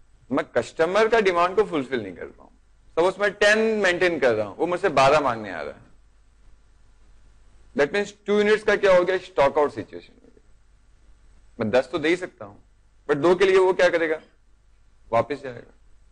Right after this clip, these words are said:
तो मैं सोच रहा हूँ normally हमेशा टेन है, मैं एक safety stock भी साथ में मेंटेन करूँ, दो, तो कोई दस वाला तो हमेशा return नहीं जाए, but कोई हाँ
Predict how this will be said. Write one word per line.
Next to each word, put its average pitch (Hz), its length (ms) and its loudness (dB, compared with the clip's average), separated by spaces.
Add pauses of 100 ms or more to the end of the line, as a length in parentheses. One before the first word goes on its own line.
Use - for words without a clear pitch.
(880)
तो 120 40 0
मैं 147 100 0
सोच 175 160 -2
रहा 202 100 0
हूँ 180 100 -2
normally 160 380 2
हमेशा 196 280 0
टेन 160 280 0
है, 139 100 -4 (560)
मैं 180 100 -2
एक 202 140 -2
safety 185 640 0
stock 180 400 2
भी 165 100 0
साथ 135 260 0
में 135 80 -8
मेंटेन 107 380 -6
करूँ, 95 240 -6
दो, 127 200 2 (1400)
तो 143 40 -2
कोई 160 80 0
दस 143 320 0
वाला 190 160 2
तो 196 100 -2
हमेशा 180 240 -4
return 185 280 0
नहीं 185 140 -4
जाए, 143 140 2
but 151 140 -2
कोई 190 120 0
हाँ 160 360 0